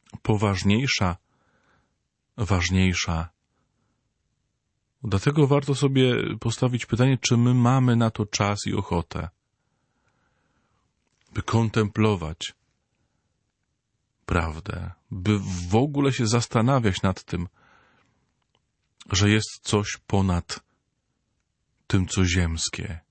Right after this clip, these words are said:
ktoś ponad tym, co ziemskie. Trochę odbiegając od tego wątku głównego, chciałbym też zwrócić uwagę na to,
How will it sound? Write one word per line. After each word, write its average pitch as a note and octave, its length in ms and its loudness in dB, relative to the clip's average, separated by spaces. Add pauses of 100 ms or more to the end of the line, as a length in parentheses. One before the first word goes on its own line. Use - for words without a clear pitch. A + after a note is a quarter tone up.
(160)
ktoś - 680 -4 (1120)
ponad F2+ 380 -2
tym, E2 220 -4
co E2 200 -6
ziemskie. D#2 640 -8 (2500)
Trochę B2+ 260 2
odbiegając B2 720 2
od - 120 -8
tego G2+ 240 0
wątku G#2+ 480 0
głównego, F#2+ 760 0 (1000)
chciałbym A2 500 0
też G#2+ 160 2 (240)
zwrócić G2 440 -2
uwagę G2+ 460 0
na G2 380 2 (280)
to, G2 280 0